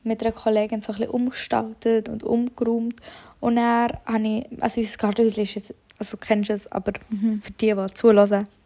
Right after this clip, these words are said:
Speaker 1: es ist nicht ein Gartenhäuschen mit so Rasenmäher drinnen, es ist so ein Gartenhaus. <laughs> Und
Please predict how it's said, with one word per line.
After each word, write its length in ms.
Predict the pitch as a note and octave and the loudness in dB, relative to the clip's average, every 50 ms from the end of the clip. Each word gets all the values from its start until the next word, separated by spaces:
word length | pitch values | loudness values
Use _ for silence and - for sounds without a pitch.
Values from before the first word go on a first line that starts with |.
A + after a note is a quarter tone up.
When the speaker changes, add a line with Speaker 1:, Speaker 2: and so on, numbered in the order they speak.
| - _ _ _ - | -20 _ _ _ -8
Speaker 1:
es 120 | - G#3 G3+ | -6 -6 -6
ist 120 | G#3 - | -4 -4
nicht 160 | G#3+ G#3 G3+ - | -6 -6 -6 -4
ein 40 | |
Gartenhäuschen 560 | - G#3 G#3+ G3+ - G#3+ G#3 G3+ G3+ G3+ G3 F#3 | 0 0 0 2 0 -2 -2 -2 -2 -4 -4 -4
mit 160 | F#3+ F#3 - | -4 -4 -2
so 140 | - F#3 F#3+ | -2 0 2
Rasenmäher 540 | F#3+ F#3 A3 A3+ - A3+ A3+ G#3+ G#3+ A3+ G#3+ | 2 2 2 0 0 0 2 2 2 2 2
drinnen, 400 | - A#3 A#3 A#3+ B3 A#3 A3 G#3+ | 2 2 2 4 2 2 2 0
es 60 | G3+ | -2
ist 140 | G3 - - | -4 -4 -4
so 60 | G3+ | -4
ein 120 | G3 F#3+ - - - - - - | -4 -6 -8 -12 -18 -20 -8 2
Gartenhaus. 840 | - G#3 G#3 G#3 - F#3 D#3 - A3+ C4 D4+ D#4+ E4 - - - _ - - - - - - _ _ - - | 4 4 4 4 0 -8 -4 0 2 2 4 2 2 0 -6 -14 _ -20 -20 -20 -20 -20 -20 _ _ -12 -10
<laughs> 120 | - - - | -8 -2 -2
Und 260 | B3+ A3 A3 G3+ | 2 2 2 2